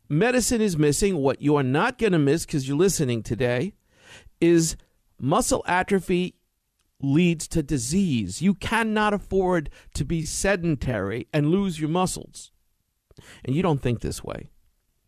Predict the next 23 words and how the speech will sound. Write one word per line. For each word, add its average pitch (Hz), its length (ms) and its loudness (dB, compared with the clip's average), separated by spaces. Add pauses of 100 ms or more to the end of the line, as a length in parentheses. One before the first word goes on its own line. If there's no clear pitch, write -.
(320)
And 262 100 2
I 311 140 2
don't 294 220 4
think 175 220 0
this 151 160 -8
way. 147 140 -2
Who 285 200 2
thinks 262 380 -2
this 208 260 -4
way? 185 380 0 (1300)
But 127 100 0
after 190 340 2
seventy 175 540 2
especially, 143 720 -4 (380)
you 143 180 2
better 160 460 0 (100)
think 120 320 -4
this 117 260 -4
way. 80 340 -10 (2250)
Because 139 300 -2
those 190 280 2
muscles 202 600 0 (180)
move 135 560 2